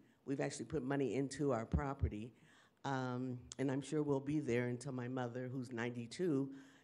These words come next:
if she decides at some point to go into a nursing home or something like that. Otherwise, we'll be there.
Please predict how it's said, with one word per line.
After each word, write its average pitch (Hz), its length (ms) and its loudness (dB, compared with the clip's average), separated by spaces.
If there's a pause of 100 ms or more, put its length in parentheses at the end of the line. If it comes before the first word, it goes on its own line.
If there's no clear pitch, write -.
if 131 160 -2
she 139 180 -4
decides 123 600 0
at 123 80 -4
some 123 180 -2
point 120 320 -4
to 127 60 -10
go 127 180 2
into 139 260 2
a 147 40 6
nursing 147 440 6
home 120 320 4
or 120 120 2
something 120 360 2
like 120 240 0
that. 131 320 4 (360)
Otherwise, 127 480 0
we'll 123 120 -2 (140)
be 165 60 0
there. 110 280 -6